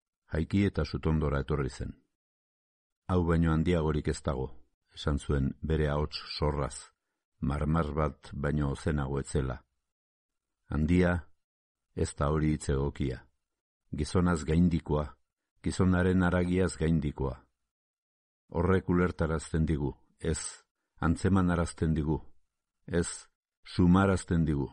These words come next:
sumarazten digu zer den giza arimaren izaera. Giza arimaren izaera jainkozko eta ezagutu ezina.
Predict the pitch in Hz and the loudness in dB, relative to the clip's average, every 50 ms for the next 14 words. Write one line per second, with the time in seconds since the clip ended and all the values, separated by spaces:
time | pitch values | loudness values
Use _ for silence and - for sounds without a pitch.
0 | - _ - - - 85 82 85 87 87 87 82 - - 85 82 80 85 80 85 | -12 _ -14 -6 -2 2 4 4 4 4 4 2 0 0 0 2 2 2 2 2
1 | 85 82 - - _ - - - 80 80 82 78 78 80 80 80 71 73 71 - | 2 0 -2 -6 _ -12 -6 -2 0 0 2 2 2 2 2 2 0 -2 -4 -2
2 | - 80 78 76 73 76 76 76 73 73 73 71 69 67 - - - 73 73 73 | -2 -2 0 0 0 0 0 0 0 0 -2 -2 -2 -2 -4 -4 -4 -4 -4 -4
3 | 69 64 62 - _ _ _ _ _ _ _ _ _ _ _ _ _ _ _ _ | -4 -6 -10 -12 _ _ _ _ _ _ _ _ _ _ _ _ _ _ _ _
4 | - - 78 - - - 85 82 85 85 85 82 85 82 85 87 87 82 82 73 | -4 -2 -2 0 2 2 2 2 4 4 2 2 2 2 2 2 2 2 0 0
5 | - - 87 82 82 82 80 82 80 73 - - 82 85 90 76 78 76 - - | -2 0 0 0 0 0 0 -2 -2 -4 -4 -2 0 0 0 0 -2 -4 -6 -6
6 | - 95 92 90 87 - 80 73 - - 82 80 82 82 80 - 80 73 - - | -4 -2 0 0 0 -2 -4 -4 -4 -2 -2 -2 -2 -2 0 0 -2 -2 0 0
7 | 92 85 78 65 62 - | 0 0 0 -2 -4 -8